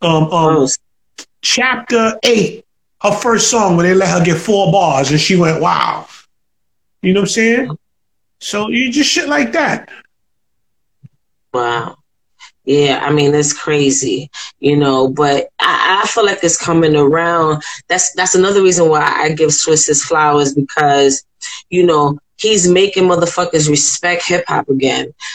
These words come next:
Speaker 2: Like, you know what I'm saying? By showing people what they miss, you know what I'm saying? 'Cause even though New Yorkers knew who lox are,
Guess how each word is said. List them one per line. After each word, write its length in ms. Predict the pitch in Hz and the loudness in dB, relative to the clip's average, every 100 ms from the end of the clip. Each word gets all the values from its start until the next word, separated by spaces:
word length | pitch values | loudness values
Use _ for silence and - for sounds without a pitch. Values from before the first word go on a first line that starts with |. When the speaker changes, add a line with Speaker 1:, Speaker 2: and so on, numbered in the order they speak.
| - | -8
Speaker 2:
Like, 400 | - 147 139 135 - | -4 0 2 0 0
you 180 | 185 190 | 0 2
know 80 | |
what 40 | 180 | 2
I'm 60 | |
saying? 320 | 175 180 170 156 | 0 0 2 2
By 140 | 151 | 0
showing 640 | - 180 185 175 170 156 | 0 0 2 4 4 2
people 340 | 156 185 160 147 | -2 -4 0 2
what 240 | 165 165 | 2 0
they 160 | - 147 | 2 2
miss, 580 | 147 175 165 - - - | 2 2 0 -2 -4 -4
you 140 | 180 190 | 0 2
know 60 | |
what 20 | 175 | 2
I'm 60 | |
saying? 320 | - 180 180 - | 2 0 0 0
'Cause 260 | 175 156 185 | -2 0 0
even 240 | 202 208 | 0 2
though 240 | 190 170 165 | 2 4 4
New 240 | 170 160 | 4 2
Yorkers 500 | 160 - - 196 175 | 0 0 0 0 2
knew 460 | 180 185 190 190 - - | 4 6 6 4 2 0
who 300 | 208 202 185 | 4 6 4
lox 360 | 180 190 - 185 | 2 2 0 2
are, 280 | 185 190 | 4 2